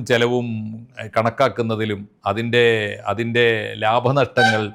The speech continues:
വീതിച്ചെടുക്കുന്നതിലും ഒക്കെ അൻവർ മുന്നിട്ട് നിന്നു എന്നത് തീർച്ചയാണ്. എന്തായാലും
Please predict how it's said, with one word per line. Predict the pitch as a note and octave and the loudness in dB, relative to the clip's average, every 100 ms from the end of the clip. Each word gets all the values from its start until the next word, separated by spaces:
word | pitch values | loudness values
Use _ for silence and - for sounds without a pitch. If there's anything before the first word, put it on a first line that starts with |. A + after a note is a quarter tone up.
| _ - - - | _ -20 -20 -6
വീതിച്ചെടുക്കുന്നതിലും | A2+ C#3+ D#3 D3 C#3 A2 A#2 A2 G#2+ G#2+ A2 | 0 2 2 2 0 0 -4 -4 -4 -6 -8
ഒക്കെ | A#2+ - E3 | -8 -4 -2
അൻവർ | A2+ A#2 B2+ | -2 -2 -2
മുന്നിട്ട് | B2 A2+ A#2+ C#3 | -2 -4 -4 -2
നിന്നു | A#2 A2 A2+ A2+ | -2 -2 -4 -4
എന്നത് | G2+ G2+ | -4 -2
തീർച്ചയാണ്. | A2 A2+ C3+ G2 F2 - A2 | -2 2 2 2 -2 -6 -6
എന്തായാലും | C#3+ D3 G#2+ F#2+ F#2+ G2 | 0 4 4 2 -4 -8